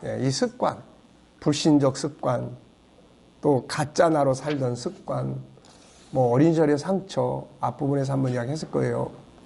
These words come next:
실패의 경험에 사는 습관, 잘못된 정보에 매여 사는 습관. 어떤 젊은이가 우울증에 걸려서 상담을 하는데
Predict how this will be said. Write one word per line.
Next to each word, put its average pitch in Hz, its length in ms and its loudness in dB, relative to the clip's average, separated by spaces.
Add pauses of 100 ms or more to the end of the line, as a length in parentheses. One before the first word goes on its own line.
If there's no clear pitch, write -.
(160)
실패의 185 520 4
경험에 143 420 2
사는 131 320 -4
습관, 135 580 -4 (580)
잘못된 185 580 4
정보에 156 460 2
매여 127 220 0
사는 113 220 -8
습관. - 360 -18 (500)
어떤 185 300 0
젊은이가 175 640 2 (560)
우울증에 160 400 4
걸려서 139 480 2
상담을 143 460 0
하는데 127 420 0